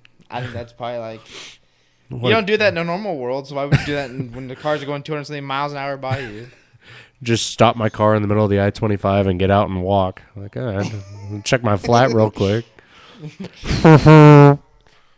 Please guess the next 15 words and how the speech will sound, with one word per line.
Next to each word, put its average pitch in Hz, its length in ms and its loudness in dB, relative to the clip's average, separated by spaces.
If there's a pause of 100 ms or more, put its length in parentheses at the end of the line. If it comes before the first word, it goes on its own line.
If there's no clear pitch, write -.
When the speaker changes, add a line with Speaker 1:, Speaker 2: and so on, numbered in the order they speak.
(680)
Speaker 2:
Oh, 110 380 -6
man. 92 380 -10 (1040)
But, 120 160 -10
yeah, 131 220 -6
dude, 120 300 -10
other 120 180 -8
than 117 80 -8
that, 113 180 -6
just - 160 -16
been 107 140 -14
working 110 320 -12
and 107 100 -14
all 104 140 -12
that, 104 280 -14
so 101 380 -18